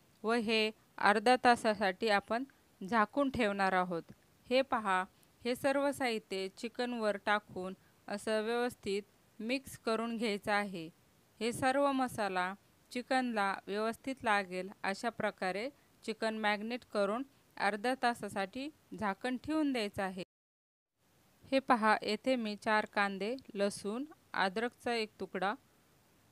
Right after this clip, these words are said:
सात झालेले चांगले लाल टोमॅटोज, कोथिंबीर, एक चमचा मीठ,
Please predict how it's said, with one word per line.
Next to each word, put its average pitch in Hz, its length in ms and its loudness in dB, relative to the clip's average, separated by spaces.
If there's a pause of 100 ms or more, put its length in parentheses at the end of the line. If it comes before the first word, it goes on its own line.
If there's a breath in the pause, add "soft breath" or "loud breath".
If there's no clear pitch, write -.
(200)
सात 226 280 2
झालेले 220 580 -2
चांगले 196 440 -2
लाल 202 200 2 (120)
टोमॅटोज, 196 500 -2 (540)
कोथिंबीर, 208 680 -2 (460)
एक 214 320 -2
चमचा 202 380 -2
मीठ, 190 500 -6